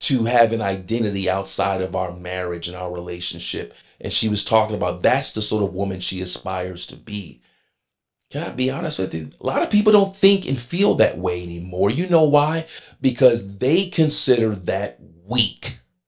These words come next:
They consider that perspective as old-fashioned and weak. But can I be frank with you? Some of us men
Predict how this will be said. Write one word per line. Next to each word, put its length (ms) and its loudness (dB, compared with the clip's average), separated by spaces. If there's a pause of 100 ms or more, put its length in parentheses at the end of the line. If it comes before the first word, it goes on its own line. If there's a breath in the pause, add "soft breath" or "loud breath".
(720)
They 140 6
consider 640 2
that 520 -2
perspective 1300 -2
as 540 -4 (400 loud breath)
old-fashioned 880 2
and 240 -10
weak. 400 -14 (580)
But 140 -6
can 100 -4
I 100 -6
be 140 0
frank 380 -4
with 160 -6
you? 80 -2
Some 360 0
of 200 0
us 260 2
men 800 2